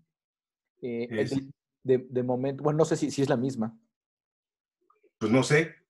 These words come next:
Speaker 2: Pero a esta liga que me mandaste, eh, entré sin problema.
Speaker 1: Ok,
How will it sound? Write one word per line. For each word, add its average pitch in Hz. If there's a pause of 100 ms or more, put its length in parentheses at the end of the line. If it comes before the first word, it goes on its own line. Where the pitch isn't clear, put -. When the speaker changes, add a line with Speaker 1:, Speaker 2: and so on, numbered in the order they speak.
(1600)
Speaker 2:
Pero 127
a 123
esta 151
liga 156
que 160
me 127
mandaste, 120
eh, -
entré 104
sin 131
problema. 110 (680)
Speaker 1:
Ok, 156